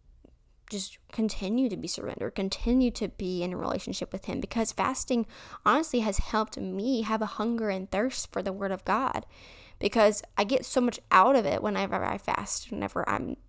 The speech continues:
taking away from what I want, and <laughs> 'cause obviously I love food, taking away from what I want, food or social media, and replacing it with God. And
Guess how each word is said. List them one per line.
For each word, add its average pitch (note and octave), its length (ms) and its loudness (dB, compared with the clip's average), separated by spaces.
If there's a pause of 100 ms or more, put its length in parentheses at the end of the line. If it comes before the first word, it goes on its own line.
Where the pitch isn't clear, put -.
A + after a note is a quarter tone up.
(240)
taking G3 380 0
away F#3+ 240 0
from G#3 480 -2 (560)
what A#3 200 -2
I G#3 120 2
want, G#3 540 -2 (420)
and - 420 -8 (1120)
<laughs> A3 220 4
'cause - 140 -4
obviously F#3+ 540 4
I G3+ 160 -2
love G3+ 200 -4
food, - 460 0 (440)
taking G#3 240 0
away G#3 60 2
from G#3+ 160 -2
what G#3+ 100 4
I G#3 120 6
want, - 420 0
food F#3+ 300 2
or F#3+ 80 -2
social G#3 320 -4
media, - 380 -2 (1400)
and C4 100 2
replacing A#3+ 520 0
it F#3+ 100 -4
with G#3 280 -4
God. A3+ 360 -2 (1040)
And G#3+ 480 0